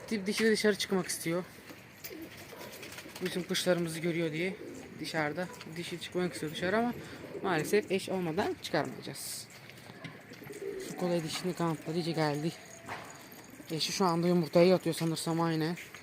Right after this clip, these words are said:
Eşi yumurtaya yatıyor. Bunlar hala yumurtaya kovalıyorlar. Çok iyi. Şöyle videoyu bitirmeden önce bir yan kümesi göstereyim sizlere hemen. Şöyle hemen ufaktan.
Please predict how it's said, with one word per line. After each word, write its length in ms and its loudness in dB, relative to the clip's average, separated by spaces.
Eşi 240 -6
yumurtaya 440 4
yatıyor. 320 0
Bunlar 180 4
hala 440 8
yumurtaya 420 0
kovalıyorlar. 460 0
Çok 240 -2
iyi. 180 4
Şöyle 280 2
videoyu 380 10
bitirmeden 380 10
önce 260 10
bir 140 6
yan 240 12
kümesi 560 10
göstereyim 500 4
sizlere 380 6
hemen. 260 8
Şöyle 300 6
hemen 200 4
ufaktan. 480 -2